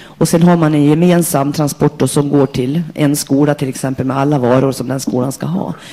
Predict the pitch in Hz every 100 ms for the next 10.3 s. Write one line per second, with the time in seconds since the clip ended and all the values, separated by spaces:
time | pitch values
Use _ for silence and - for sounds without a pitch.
0 | - - - 190 185 165 160 160 190 165
1 | 147 143 143 139 - - 160 160 180 135
2 | 151 170 - - 151 - 151 - 123 120
3 | 156 165 - 151 170 170 175 151 139 -
4 | 196 - - 92 175 - - - 147 147
5 | - - 123 113 135 165 160 - 151 131
6 | 135 135 151 127 127 127 - - - 139
7 | 160 _ _ - - - - 175 185 160
8 | 160 156 147 143 143 135 - - - 143
9 | 143 127 135 135 120 127 127 123 123 175
10 | 139 - 151